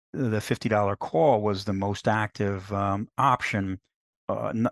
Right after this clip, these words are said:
f-, with fourteen thousand and almost, almost twenty thousand on Friday trading. And on Friday, with the rally, the call set, uh, settled at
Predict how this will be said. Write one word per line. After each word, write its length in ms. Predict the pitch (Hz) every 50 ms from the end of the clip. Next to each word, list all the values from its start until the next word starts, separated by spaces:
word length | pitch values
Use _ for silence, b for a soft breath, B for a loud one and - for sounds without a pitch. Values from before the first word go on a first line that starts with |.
| _ _ _
f-, 220 | - - - - - -
with 140 | 120 107 101
fourteen 500 | - - - 117 110 - - 120 110 101
thousand 760 | - 107 101 104 101 101 104 95 101 101 98 98 95 98 104
and 300 | - - 101 101 98 101
almost, 280 | 98 95 104 104 107 - -
almost 300 | 110 110 110 101 - -
twenty 260 | - - 135 135 120
thousand 480 | 101 - 107 95 92 95 95 90 92
on 140 | 90 90 90
Friday 400 | 85 - - 101 104 107 104 98
trading. 560 | 98 - - 101 101 98 98 98 98 98 98 - _ _ _ _ _ -
And 140 | - 113 104
on 80 | 98 92
Friday, 760 | - - - 151 180 180 156 123 107 104 101 101 104 104 - _ _ _ _ _ -
with 220 | - 147 117 117
the 120 | - 107 104
rally, 720 | 107 117 127 147 160 147 135 117 107 104 101 101 104 - _ _ _ _ _ _ _ _ -
the 300 | 110 104 104 104 104 98
call 380 | - - - - 110 110 107
set, 380 | 104 - - - 117 113 113 - -
uh, 220 | 120 107 104 104 104
settled 420 | - - 117 110 107 104 104 107
at 100 | 107 107